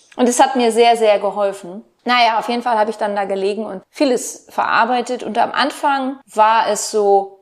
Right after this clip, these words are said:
wo sind meine ganzen Freunde? Das habe ich richtig gemerkt. Ich war mit meiner Aufmerksamkeit im Außen, wo sind meine Freunde? Oh, die können jetzt draußen sein und können lachen und spazieren gehen und so weiter. Und ich bin jetzt hier allein. Also da kam natürlich auch mein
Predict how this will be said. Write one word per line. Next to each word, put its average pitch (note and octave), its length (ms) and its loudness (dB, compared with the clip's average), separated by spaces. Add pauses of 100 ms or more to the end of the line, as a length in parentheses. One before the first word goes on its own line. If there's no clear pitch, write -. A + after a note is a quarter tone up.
(260)
wo A3 120 -4
sind A3 180 -2
meine G3+ 240 -2
ganzen F#3+ 360 -8
Freunde? F3+ 520 -10
Das G#3 100 -8
habe A3 120 0
ich A#3 80 -6
richtig A#3+ 240 -2
gemerkt. G#3+ 340 -2
Ich - 80 -18
war G#3+ 80 4
mit G#3 160 -2
meiner G3+ 260 -2
Aufmerksamkeit G#3+ 800 -2 (100)
im G#3+ 140 2
Außen, B3 500 0
wo A#3+ 60 -2
sind A3+ 220 -4
meine G#3+ 200 -2
Freunde? C4 500 2
Oh, B3 240 6
die A3 80 -4
können A#3+ 260 -4
jetzt G#3+ 380 -2
draußen B3 440 0
sein A3+ 440 -2
und F#3+ 240 -10
können A#3+ 240 2
lachen B3 500 0
und G#3 360 -8
spazieren D4 580 -4
gehen A3+ 280 -4
und A3 160 -6
so A3 140 -4
weiter. A#3 400 2
Und G3+ 180 -8
ich A3 200 -8
bin G#3+ 160 -4
jetzt G3 240 -8
hier G3 240 -4
allein. E3+ 340 -4
Also G#3+ 160 -4
da A3+ 120 4
kam A#3 260 -4
natürlich G#3+ 420 -8
auch - 220 -4
mein F#3+ 320 -2